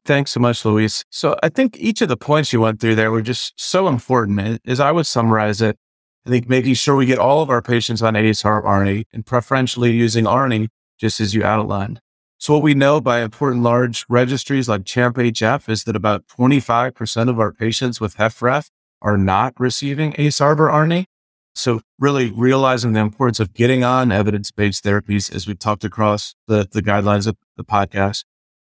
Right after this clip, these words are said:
And then specifically as we focus on arni, some key tips here,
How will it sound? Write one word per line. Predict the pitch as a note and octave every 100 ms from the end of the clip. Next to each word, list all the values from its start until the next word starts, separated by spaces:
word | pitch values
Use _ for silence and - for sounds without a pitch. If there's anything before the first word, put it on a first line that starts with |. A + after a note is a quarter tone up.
| -
And | F3+
then | G3+
specifically | - G#3 - - D4+ B3
as | F3+
we | F3
focus | - E3+ F3+ D#3+
on | D3 B2+
arni, | A2 A2 G#2+ G2 - _ _ -
some | D3+ B2+ B2+ -
key | - G#3+
tips | G#3+ E3+ - -
here, | A#2 G#2+ G#2+ A2